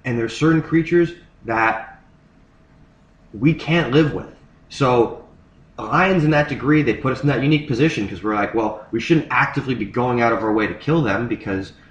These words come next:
you know, it's part of nature and it is a beautiful thing. But at the same time, if there's a bunch of lions running all over the place, ripping people's faces off, well, we should just shoot 'em all. They're killing machines.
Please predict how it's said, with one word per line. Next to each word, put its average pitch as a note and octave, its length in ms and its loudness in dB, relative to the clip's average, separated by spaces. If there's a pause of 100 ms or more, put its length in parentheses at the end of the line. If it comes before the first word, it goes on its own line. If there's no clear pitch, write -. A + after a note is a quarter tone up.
(100)
you G#2 100 -4
know, G2+ 240 -2
it's - 100 -18
part A#2 260 0
of G#2 60 -2
nature G#2+ 380 -2
and A#2 100 -2
it G#2+ 80 0
is D3 120 4
a B2+ 40 -2
beautiful A2 440 0
thing. G#2+ 320 -4 (200)
But A#2 100 -6
at A#2 40 -14
the A#2+ 60 -8
same D#3 280 2
time, D#3+ 280 2
if C#3+ 100 -2
there's B2 140 0
a G2 40 -8
bunch C3 300 0
of A#2+ 80 -2
lions B2+ 300 2
running A#2+ 220 0
all A#2+ 160 2
over D3 180 2
the A#2 60 -2
place, - 340 -4 (280)
ripping C3 220 -2
people's A#2+ 240 -6
faces C#3 360 2
off, A2 280 0 (420)
well, A3+ 220 4
we A3 80 0
should E3+ 100 -4
just A3 120 -4
shoot A#3 160 2
'em F3 100 6
all. - 280 -4
They're D3 100 0
killing G3 300 2
machines. F#2+ 560 -6